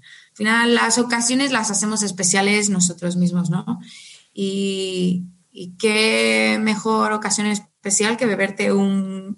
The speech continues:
un gran vino, ¿no? Un gran espumoso. Así que yo lo único que me quedaría sería eso, invitarlos a probar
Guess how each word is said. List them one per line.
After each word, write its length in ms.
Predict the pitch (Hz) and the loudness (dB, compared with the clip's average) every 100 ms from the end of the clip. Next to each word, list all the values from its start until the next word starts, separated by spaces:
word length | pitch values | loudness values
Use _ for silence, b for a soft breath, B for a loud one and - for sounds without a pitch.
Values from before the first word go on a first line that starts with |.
| - | -4
un 100 | 220 | -2
gran 280 | 208 190 214 | 0 0 2
vino, 320 | 294 214 185 | 2 2 2
¿no? 240 | 226 262 | 2 2
Un 140 | 208 208 | 2 2
gran 460 | 202 202 196 196 | 2 2 0 0
espumoso. 520 | 196 - 190 214 240 226 | -4 -6 -6 -2 -2 -2
Así 240 | 180 185 | -4 -2
que 140 | 214 | 0
yo 320 | 214 226 247 247 B B - | 0 0 0 -4 B B -12
lo 60 | 208 | -10
único 280 | 208 196 | -6 -6
que 120 | - 196 | -6 -6
me 160 | 196 | -4
quedaría 420 | 202 190 196 220 | -2 -2 0 0
sería 320 | 233 208 202 220 | 0 0 0 2
eso, 160 | 233 | 2
invitarlos 720 | 220 180 180 190 202 208 214 - B B B B - | 0 0 0 0 -2 0 0 -2 B B B B -4
a 500 | 170 175 180 180 180 | 0 2 0 -2 -2
probar 560 | 190 190 202 196 190 | 0 2 2 2 0